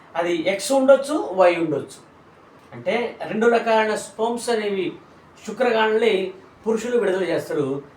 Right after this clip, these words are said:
దాంట్లో సగమేమో క్రోమోజోమ్స్లో ఇరవై రెండు ఏముంటాయి? శారీరక క్రోమోజోమ్ ఉంటాయి, ఒక ఎక్స్ ఉంటుంది. ఇంకో రకమైన క్రోమోజోమ్లో, ఇంకో రకమైన అంటే శుక్రకణాల్లో ఇరవై రెండు ఏముంటాయి?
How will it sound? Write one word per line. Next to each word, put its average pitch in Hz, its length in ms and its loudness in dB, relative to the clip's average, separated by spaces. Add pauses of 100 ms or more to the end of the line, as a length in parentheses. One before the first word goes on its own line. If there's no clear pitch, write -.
(140)
దాంట్లో 170 580 -2 (480)
సగమేమో 254 760 4
క్రోమోజోమ్స్లో 196 1040 2 (260)
ఇరవై 220 340 2
రెండు 233 340 8
ఏముంటాయి? 196 600 0 (320)
శారీరక 220 400 4
క్రోమోజోమ్ 175 460 0
ఉంటాయి, 156 380 -4 (340)
ఒక 165 120 -8
ఎక్స్ 165 300 -2
ఉంటుంది. 117 440 -6 (560)
ఇంకో 277 380 4
రకమైన 269 420 4
క్రోమోజోమ్లో, 202 920 0
ఇంకో 185 240 2
రకమైన 220 420 0
అంటే 196 260 -4
శుక్రకణాల్లో 175 640 0 (400)
ఇరవై 220 320 2
రెండు 240 280 2
ఏముంటాయి? 220 540 2